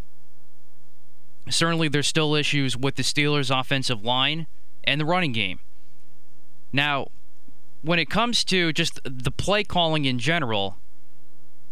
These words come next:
I was always thinking to myself, why, even though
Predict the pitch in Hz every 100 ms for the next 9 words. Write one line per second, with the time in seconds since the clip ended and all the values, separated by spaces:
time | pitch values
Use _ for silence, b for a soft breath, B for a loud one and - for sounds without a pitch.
0 | - - 202 277 240 214 180 - 190 185
1 | 165 151 143 139 - 143 135 - - 139
2 | 202 233 - 202 226 220 208 185 170 151